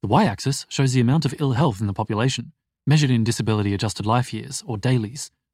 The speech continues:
per one hundred thousand people, where one daily equals one year of life lost due to ill health. The x-axis shows the number of doctors per one hundred thousand people. And here's a graph titled Dailies per one hundred thousand People versus Doctors per one hundred thousand People.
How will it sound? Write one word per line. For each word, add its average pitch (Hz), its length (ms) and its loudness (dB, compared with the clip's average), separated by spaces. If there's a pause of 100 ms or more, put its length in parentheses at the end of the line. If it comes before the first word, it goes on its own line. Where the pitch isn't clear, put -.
per 120 80 0
one 110 100 0
hundred 107 240 -2
thousand 95 240 -6
people, 123 400 -6 (680)
where 113 120 2
one 113 180 2
daily 135 380 2 (160)
equals 147 340 -4
one 135 300 0
year 120 220 2
of 104 120 -6
life 107 240 -2
lost 151 360 -2
due 117 100 -4
to 117 80 -4
ill 101 160 -6
health. 120 380 -2 (680)
The 127 120 2
x-axis 165 500 -2
shows 143 280 0
the 135 60 2
number 135 200 2
of 110 100 -2
doctors 110 340 -2
per 107 160 0
one 107 120 0
hundred 107 200 -2
thousand 101 260 -2
people. 123 380 -6 (400)
And - 80 -6
here's 120 140 2
a 107 60 0
graph 120 240 0
titled 135 420 0
Dailies 147 360 2
per 123 140 0
one 120 120 0
hundred 110 240 -4
thousand 104 220 -2
People 185 280 2
versus 147 340 0
Doctors 127 360 -2
per 107 120 -2
one 98 120 -2
hundred 98 200 -6
thousand 98 280 -4
People. 113 360 -4